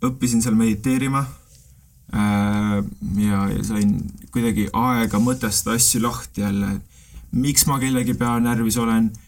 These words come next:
mida ma, miks m-, nagu kogu aeg ma keskendun sellele jällegi, et mis teised valesti teevad ja kuidas teised mind ei aita ja ma olengi üksi siin maailmas.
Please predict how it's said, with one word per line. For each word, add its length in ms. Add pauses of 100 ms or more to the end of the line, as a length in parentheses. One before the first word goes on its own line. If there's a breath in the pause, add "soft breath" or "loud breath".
(380 loud breath)
mida 320
ma, 200 (1000)
miks 300
m-, 400
nagu 160
kogu 180
aeg 140
ma 80
keskendun 320
sellele 320
jällegi, 300
et 140
mis 140
teised 240
valesti 400
teevad 400
ja 240
kuidas 240
teised 320
mind 220
ei 100
aita 320
ja 80
ma 80
olengi 240
üksi 240
siin 160
maailmas. 380